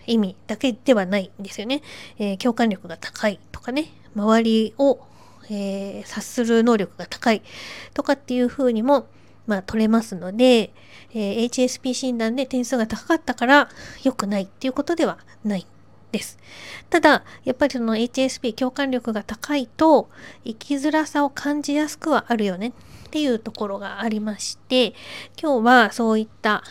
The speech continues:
えー、エイチエスピーがゆえに生きづらさを感じている人に、特にここを気をつけると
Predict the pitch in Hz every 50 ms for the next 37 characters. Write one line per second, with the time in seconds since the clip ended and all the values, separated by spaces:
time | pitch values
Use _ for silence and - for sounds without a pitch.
0 | - - - - - - - - - 220 214 202 196 196 - 220 226 226 - -
1 | 240 233 233 - - - - 254 247 233 208 - - 240 233 220 - 214 233 254
2 | 277 269 254 262 269 262 240 - - - - - - - - - - - - -
3 | - - - - 196 - 220 214 214 214 208 208 214 - 220 208 208 202 - -
4 | 226 220 208 214 - - 214 208 208 220 214 - - - 277 233 220 247 233 214
5 | - - - - - - 349 339 - 254 202 208 208 196 - 240 220 - - 320
6 | 320 311 - - 320 320 311 - - - 330 294 254 - - -